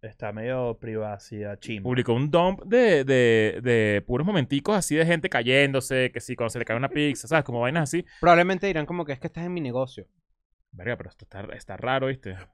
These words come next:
Speaker 1: Ah, bueno, hablando de eso, miren este TikTok que me salió el otro día y me pareció una conversación. Es evidentemente estúpida, la respuesta es bastante obvia,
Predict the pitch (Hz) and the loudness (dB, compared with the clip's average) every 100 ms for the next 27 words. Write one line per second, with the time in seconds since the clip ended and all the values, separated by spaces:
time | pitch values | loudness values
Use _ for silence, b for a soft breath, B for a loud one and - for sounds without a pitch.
0 | - - 202 220 190 196 208 262 240 226 | -10 -2 4 4 6 4 4 4 6 6
1 | 208 214 185 202 247 240 254 240 190 226 | 4 0 -2 0 -2 -4 -6 -6 -4 -4
2 | 208 190 170 165 190 - 196 202 208 214 | -4 -6 -4 -2 -4 -2 -4 -4 -2 4
3 | 220 226 - - 170 165 160 170 165 196 | 4 4 -2 -2 0 0 2 2 2 2
4 | 202 190 151 180 208 208 170 160 185 165 | 2 2 0 0 0 0 -2 -2 -4 -2
5 | 147 185 214 170 160 196 208 202 - 202 | -2 2 2 2 -2 -8 -8 -10 -6 -6
6 | 165 147 139 135 143 147 202 202 214 202 | -4 -4 -4 -4 -8 -8 -8 -6 -8 -4
7 | 214 196 151 165 | 0 2 2 0